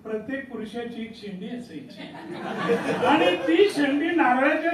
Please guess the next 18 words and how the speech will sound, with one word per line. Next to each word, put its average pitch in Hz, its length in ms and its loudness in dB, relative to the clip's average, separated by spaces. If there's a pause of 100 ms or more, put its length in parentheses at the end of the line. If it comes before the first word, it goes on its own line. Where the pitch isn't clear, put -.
शेंडीसारखी 285 640 0
एवढी 311 220 2
एवढीची 370 320 0
नसायची, 302 640 0 (640)
तर 277 220 4
तिचा 302 260 0
घेर 254 340 2
चांगला 247 340 2
विधवर 220 440 -2
असायचा. - 540 0 (1120)
त्यामुळे 311 600 6
डोईच्या 302 540 2
केसातून 277 720 0
नसे 247 160 -2
ना 370 240 -2
का, 240 460 0 (220)
शेंडीच्या 381 580 6
केसातून 330 520 6